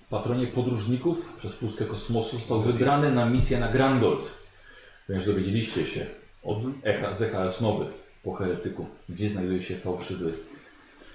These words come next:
e, święty. Ten statek był najszybciej dostępny, gdyż po tygodniu, po powrocie na Sintille, już stoicie na jego pokładzie.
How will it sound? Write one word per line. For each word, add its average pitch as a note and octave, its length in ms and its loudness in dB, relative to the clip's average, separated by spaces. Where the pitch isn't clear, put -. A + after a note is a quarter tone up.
e, D#2 760 0
święty. G#2 420 0
Ten D#3 120 4
statek D#3+ 240 4
był D3+ 100 4
najszybciej D#3+ 440 2
dostępny, A#2 500 2
gdyż G#2 280 2
po - 220 0
tygodniu, D3 720 4
po D#3+ 100 4
powrocie A2+ 420 4
na G2+ 100 -2
Sintille, G#2+ 580 0
już C#3 360 4
stoicie A2 280 4
na A2 100 0
jego G#2 160 4
pokładzie. - 440 -4